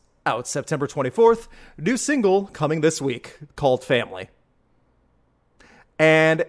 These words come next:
I always think this is interesting, whether you're into Bad Flower or not. I was, I really enjoyed their debut album, um, Fun Enough Live. I'd s-, I think they're very talented. They're older than I thought they were.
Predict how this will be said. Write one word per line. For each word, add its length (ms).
I 140
always 180
think 140
this 160
is 120
interesting, 400
whether 160
you're 80
into 220
Bad 200
Flower 300
or 80
not. 280
I 160
was, 240
I 100
really 280
enjoyed 420
their 120
debut 360
album, 340
um, 380
Fun 280
Enough 260
Live. 420
I'd 200
s-, 260
I 120
think 160
they're 140
very 440
talented. 580
They're 440
older 420
than 160
I 120
thought 400
they 140
were. 380